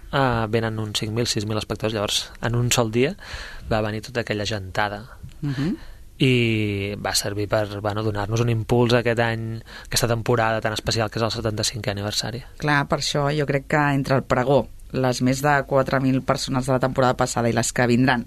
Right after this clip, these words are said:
Speaker 2: els propers quinze dies, podem dir que la Blancaneus ha fet un retorn triomfal, no?, a la faràndula.
Speaker 1: Sí, sí, sí. Hi havia ganes, la gent va tenir un bon record de,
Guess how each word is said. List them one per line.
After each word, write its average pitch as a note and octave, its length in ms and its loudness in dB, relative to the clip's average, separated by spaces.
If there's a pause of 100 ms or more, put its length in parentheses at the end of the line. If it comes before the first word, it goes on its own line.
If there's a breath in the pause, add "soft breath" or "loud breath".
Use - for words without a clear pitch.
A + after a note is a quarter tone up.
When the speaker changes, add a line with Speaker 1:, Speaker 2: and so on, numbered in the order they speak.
(140)
Speaker 2:
els B2+ 200 -2
propers C3 420 0
quinze C#3 340 2
dies, C3 420 4 (320 loud breath)
podem B2 280 4
dir C3 100 4
que C#3 100 0
la B2+ 140 4
Blancaneus C3 540 2
ha C#3 80 0
fet B2+ 180 -2
un C#3 300 2
retorn C3+ 400 2 (180)
triomfal, C#3 640 0
no?, - 300 0
a C#3+ 80 4
la D3+ 120 6
faràndula. F#3 600 0 (160)
Speaker 1:
Sí, A2 480 2
sí, - 120 -6
sí. G2+ 220 -4 (480 loud breath)
Hi C3+ 80 4
havia B2+ 280 4
ganes, C3+ 540 -2 (340 loud breath)
la B2 120 0
gent A#2+ 240 0
va B2 60 4
tenir A#2+ 180 -2
un A#2+ 80 -2
bon A#2+ 160 2
record A2+ 320 2 (380)
de, A2+ 240 2